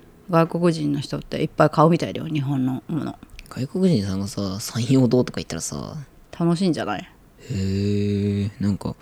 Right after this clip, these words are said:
Speaker 1: だってあの、リングノート一つでもさ、最近好きだけど、あの、リングがちょっとシリコンで、
Speaker 2: あー、
Speaker 1: ゴム、柔らかいからさ、
Speaker 2: 柔らかいね。
Speaker 1: こう、ちょっとなん-、なんていうの、指が当たってもあんま気になんないじゃん。
Speaker 2: うん。
Speaker 1: そう、そういうなんか、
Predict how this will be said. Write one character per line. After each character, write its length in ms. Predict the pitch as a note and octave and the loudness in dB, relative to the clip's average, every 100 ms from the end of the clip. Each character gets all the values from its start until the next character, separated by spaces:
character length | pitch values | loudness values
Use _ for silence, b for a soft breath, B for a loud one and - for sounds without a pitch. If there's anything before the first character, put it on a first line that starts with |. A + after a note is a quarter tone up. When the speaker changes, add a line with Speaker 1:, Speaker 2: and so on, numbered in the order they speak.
| - | 0
Speaker 1:
だ 80 | |
っ 20 | F3 | 2
て 80 | |
あ 60 | C#3+ | 4
の、 140 | D#3 D#3 | 4 4
リ 180 | F#3+ | 6
ン 100 | A#3 | 8
グ 100 | A3 | 8
ノ 140 | A#3 A3+ | 8 6
ー 20 | |
ト 80 | - | 2
一 160 | - | 0
つ 100 | - | 0
で 60 | B2+ | 0
も 80 | C3 | -2
さ、 160 | C#3 | -2
最 220 | B2 D#3+ E3 | 2 0 4
近 160 | E3+ | 2
好 60 | - | 4
き 120 | G3 | 4
だ 120 | D3 | 4
け 100 | B2+ | 2
ど、 220 | C3 G#2+ - | -2 -4 -4
あ 120 | - | 0
の、 100 | D#3 | 6
リ 140 | F#3 | 8
ン 80 | A#3 | 8
グ 80 | C#3+ | 8
が 100 | C3 | 2
ち 80 | E3 | 0
ょ 20 | |
っ 20 | |
と 80 | - | 0
シ 180 | - A#3 | 2 4
リ 100 | F#3 | 4
コ 180 | C#3+ B2+ | 4 0
ン 60 | |
で、 120 | A2+ - | -2 4
Speaker 2:
あ 160 | A#2 | 8
ー、 40 | F3+ | 10
Speaker 1:
ゴ 60 | |
ム、 100 | F3+ | 8
柔 80 | - | 8
ら 240 | D3 E3+ F#3+ | 8 10 8
か 140 | G#3 | 6
い 60 | D#3+ | 6
か 80 | A2+ | 2
ら 80 | |
さ、 0 | |
Speaker 2:
柔 60 | C3 | -2
ら 60 | A2 | -4
か 140 | - | -6
い 20 | |
ね。 60 | - | -8
Speaker 1:
こ 0 | |
う、 40 | - _ _ | -12 _ _
ち 100 | - | -6
ょ 0 | |
っ 20 | |
と 120 | - | 4
な 120 | D3 C#3+ | 4 4
ん-、 60 | - | 2
な 120 | D#3+ | 0
ん 40 | D#3 | 2
て 0 | |
い 40 | |
う 40 | D3 | 2
の、 100 | C3+ | 4
指 280 | D#3+ A3+ | 6 8
が 120 | G#3+ G2+ | 6 2
当 60 | |
た 140 | - C#3 | 2 2
っ 100 | - | 4
て 120 | D#3 | 0
も 160 | D3 D3 | 0 0
あ 80 | - | 4
ん 40 | D#3 | 4
ま 60 | |
気 160 | D3 E3 | 4 2
に 120 | F#3 | 4
な 120 | G3+ | 4
ん 80 | G3 | 2
な 80 | B2+ | -2
い 80 | C2 | -6
じ 80 | |
ゃ 60 | C#2+ | -10
ん。 60 | - _ | -12 _
Speaker 2:
う 40 | - | -2
ん。 200 | D#2+ C2+ B B B B B - | -2 -4 B B B B B -12
Speaker 1:
そ 260 | - C#3+ D3+ | -2 -2 -2
う、 40 | |
そ 200 | - A3+ | 2 6
う 40 | |
い 80 | B3 | 8
う 140 | B3 A#3+ | 8 8
な 140 | A#3 | 4
ん 40 | F#3+ | 2
か、 280 | F2+ D2+ | -2 -4